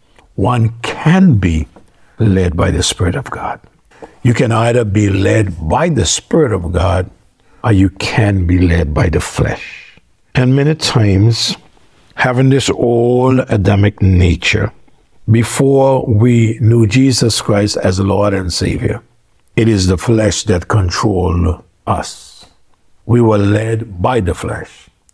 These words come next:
And now that we know Jesus Christ as Lord and Savior, and we have learned that we need now to be led by the Spirit,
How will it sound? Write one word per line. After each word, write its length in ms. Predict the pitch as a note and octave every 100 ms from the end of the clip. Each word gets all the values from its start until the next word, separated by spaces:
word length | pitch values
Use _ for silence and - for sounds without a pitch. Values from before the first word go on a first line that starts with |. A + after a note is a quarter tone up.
| _ _ -
And 200 | A#2 A2+
now 240 | B2 C3+ D3
that 240 | C3 G#2+
we 140 | A2 G#2
know 200 | A2 G#2
Jesus 540 | G#2+ B2 A2 G#2+ -
Christ 360 | - G#2+ G2+ - _ -
as 340 | D3 C#3+ - -
Lord 420 | G2+ G#2 G2 G2 -
and 220 | G2+ F#2
Savior, 540 | - G#2 F#2 F#2+ - _
and 260 | A#2 A#2 A2
we 100 | G#2+
have 160 | A2 F#2
learned 720 | F#2+ G2+ B2 G3 A2 F2+ G2+ - - _ _ - -
that 380 | A#2 A#2 G#2 - -
we 220 | A2+ B2+ B2+
need 380 | A#2+ C3 C#3 A#2
now 280 | A#2+ A#2+ A2+
to 180 | -
be 160 | A2 G#2
led 340 | G2+ G#2 G#2
by 160 | G2 F#2+
the 160 | F2+ F2+
Spirit, 680 | - - - F#3 C#3+ F#2